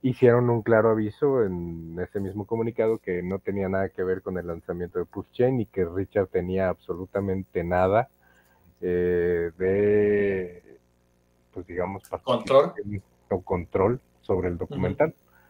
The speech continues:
Speaker 1: Eh, era, obviamente, lo único que él, lo único que él tenía era de que sí, sí aprobaba que se lanzara así o no, mas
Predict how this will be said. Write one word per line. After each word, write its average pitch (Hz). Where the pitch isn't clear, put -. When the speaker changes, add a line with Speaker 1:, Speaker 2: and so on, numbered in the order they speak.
Speaker 1:
Eh, 87
era, 95
obviamente, 113
lo 101
único 113
que 98
él, 101
lo 95
único 107
que 110
él 98
tenía 104
era 101
de 92
que 85
sí, 135
sí 117
aprobaba 113
que 92
se -
lanzara 90
así 113
o 95
no, 98
mas 92